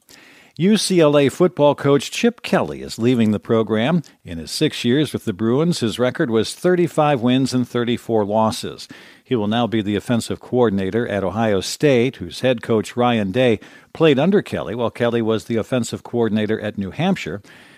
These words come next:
U C L A joins the Big Ten Conference next season.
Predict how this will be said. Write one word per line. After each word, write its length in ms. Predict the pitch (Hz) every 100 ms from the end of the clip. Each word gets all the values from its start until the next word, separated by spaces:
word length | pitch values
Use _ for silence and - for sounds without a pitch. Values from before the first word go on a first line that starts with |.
| _
U 120 | 117 123
C 200 | - 120
L 140 | 110
A 120 | 131
joins 380 | 98 117 117 101
the 80 | 104
Big 240 | 120 104
Ten 300 | - 120 110
Conference 680 | - 165 139 - 76 - - _
next 380 | 101 92 - -
season. 580 | - 147 113 - -